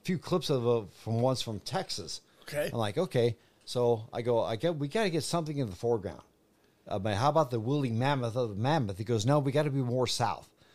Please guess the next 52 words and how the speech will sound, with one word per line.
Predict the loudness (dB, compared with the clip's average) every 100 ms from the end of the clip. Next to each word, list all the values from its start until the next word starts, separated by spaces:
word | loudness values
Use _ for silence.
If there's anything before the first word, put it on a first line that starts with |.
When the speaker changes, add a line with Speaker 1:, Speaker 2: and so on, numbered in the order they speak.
| _ _ _
Speaker 1:
I, | -4 -4
and | -2 -2 -2
so | -2 0 0
I, | -2 -4 -6 -10 -14 _ _
he | -10 -2 0
remembered | 2 0 0 -4
some | 0 0
place | -2 0 0 2
up | -2 0
there | -2
with, | -2 -8
with | -8 -8
these | -6 -2
radar | 0 4 2
dishes. | 0 -6 -6 -6 -12 -14 _ _ _ _ _
And | -8 -2
so | 0
he | 0
found, | -2 -2 -2 0
and | 0 2
the |
internet | 0 2 0
was | 0 -4
just | -4 -2
getting | -4 -4
started | -8 0 0 2 -4 -6 -8
too. | -4 -2 -2
It | -4
was | -4
just | -2 0
starting, | 2 2 0 -2
but | -2 -2
Speaker 2:
Right. | -2 -2 -2
Speaker 1:
it | -6
was | -6
sort | 0 0 2
of |
there. | 2 2 0 -8 -20 -20 _
And | -6 -6
so | 0 4
Speaker 2:
Especially | 4 4 2
Speaker 1:
Bi- |
Speaker 2:
with | 2
mapping | 0 0 -2 -6 -6
and | -10
stuff | -6 2
Speaker 1:
Yeah, | 6
Speaker 2:
like | 6
Speaker 1:
yeah. | 8 6 4
Speaker 2:
that. | 0
Speaker 1:
So | 0
Bill, | 2 4 4 4